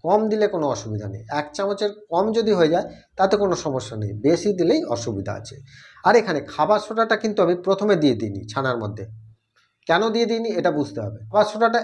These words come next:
এমনই একটা জিনিস বা বেকিং সোডাটা, এটা মিষ্টির দোকানে যারা আমরা ব্যবহার করি কাজের, এই যে খাবার সোডার মধ্যে যে দানাগুলো থাকে, এই যে দেখতে পাচ্ছেন অনেক খাবার সোডা দেখবেন, দেখুন বেকিং সোডাটা হাতে নিলে কি হয়, একটু দানা দানা লাগছে।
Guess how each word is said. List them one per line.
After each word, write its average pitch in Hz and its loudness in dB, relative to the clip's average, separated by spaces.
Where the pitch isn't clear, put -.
এমনই 208 4
একটা 220 2
জিনিস 175 2
বা 143 2
বেকিং 156 2
সোডাটা, 156 2
এটা 170 2
মিষ্টির 175 -2
দোকানে 196 0
যারা 185 2
আমরা 175 2
ব্যবহার 139 0
করি 143 -2
কাজের, 120 -4
এই 160 2
যে 220 0
খাবার 185 2
সোডার 208 -2
মধ্যে 190 0
যে 202 2
দানাগুলো 165 2
থাকে, 131 -2
এই 139 2
যে 156 -4
দেখতে 165 -4
পাচ্ছেন 190 -2
অনেক 151 -4
খাবার 156 0
সোডা 170 -2
দেখবেন, 156 2
দেখুন 113 2
বেকিং 147 4
সোডাটা 180 2
হাতে 143 2
নিলে 202 4
কি 196 -2
হয়, 269 4
একটু 160 -6
দানা 175 2
দানা 180 0
লাগছে। 117 0